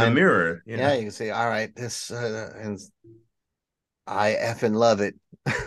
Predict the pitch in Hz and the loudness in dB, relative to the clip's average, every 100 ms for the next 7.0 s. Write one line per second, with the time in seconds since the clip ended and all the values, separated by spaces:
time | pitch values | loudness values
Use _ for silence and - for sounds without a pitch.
0 | - - 117 165 151 131 117 147 185 127 | -4 -2 4 8 8 8 4 2 0 4
1 | 127 123 - - - 123 120 - 160 151 | 4 2 -4 -10 -2 0 2 2 4 4
2 | 151 - 147 139 120 147 147 139 - 131 | 2 0 -4 -4 -2 -2 -2 -4 -8 -8
3 | 127 135 - _ _ _ _ - 113 110 | -4 -4 -6 _ _ _ _ -4 -2 0
4 | 107 107 - 123 139 147 143 - 113 104 | -2 -4 -4 2 4 4 2 0 -4 -6
5 | - 151 165 - - - _ _ _ - | -4 -2 -4 -6 -16 -20 _ _ _ -20
6 | - _ 107 107 104 104 101 101 101 | -20 _ -2 0 2 0 0 -2 -4